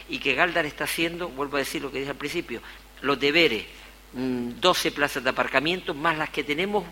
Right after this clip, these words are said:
municipales para los vehículos propios del ayuntamiento. Es verdad que hay que seguir haciendo una red, pues, que llegue a la mayor parte de barrios, pero también es verdad que no es lógico que nosotros vayamos independientes.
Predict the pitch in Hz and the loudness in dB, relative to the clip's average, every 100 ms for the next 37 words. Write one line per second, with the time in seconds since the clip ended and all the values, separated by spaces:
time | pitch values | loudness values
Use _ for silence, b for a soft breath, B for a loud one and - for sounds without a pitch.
0 | 160 143 156 147 - 135 180 185 190 156 | -6 0 2 2 0 4 4 4 0 -2
1 | 139 127 120 135 160 175 165 - 160 156 | 0 0 0 -2 -4 -8 -8 -2 -2 0
2 | 175 180 - - - - - - - 123 | -4 -8 -10 -20 -20 -20 -20 -20 -8 0
3 | 143 127 120 110 107 101 95 113 117 127 | 2 2 -2 -4 -2 -4 -4 0 2 6
4 | 120 B B B B 131 127 139 131 127 | 4 B B B B 0 0 0 0 2
5 | 135 - - - - - - 151 135 113 | 2 0 -16 -20 -16 -10 0 2 2 0
6 | 113 113 110 165 156 - - B B - | 6 6 8 6 6 2 -14 B B -10
7 | - - 101 127 123 107 - 101 98 98 | -8 -4 0 2 4 2 0 0 0 0
8 | 113 147 135 139 135 - 117 135 156 160 | 2 2 4 6 4 4 -2 6 6 6
9 | 175 170 B B 123 127 139 147 175 170 | 0 -4 B B -2 2 2 2 0 0
10 | 151 143 160 151 135 127 - - - 143 | 0 0 0 -2 0 0 -2 -16 -8 -2
11 | 175 165 143 165 143 160 - 160 B B | 0 0 2 2 2 -6 -6 -8 B B
12 | B - 135 135 160 147 143 143 143 127 | B -2 -2 0 -2 0 4 4 2 0
13 | 131 120 113 107 98 95 90 - | 0 0 0 0 -2 -8 -8 -14